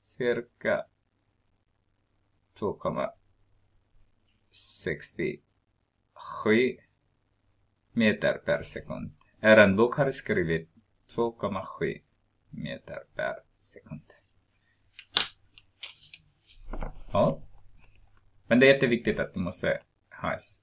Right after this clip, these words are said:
medelhastigheten. De ifrågasätter, är som de fr-, äh, no, de som kräver.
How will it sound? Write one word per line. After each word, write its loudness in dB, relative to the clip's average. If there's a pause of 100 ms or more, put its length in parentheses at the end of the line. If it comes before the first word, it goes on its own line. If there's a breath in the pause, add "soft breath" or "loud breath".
(140)
medelhastigheten. 0
De 0
ifrågasätter, 0
är 6
som -2
de -2 (100)
fr-, -6
äh, 4
no, -6 (100)
de -8
som -2
kräver. 8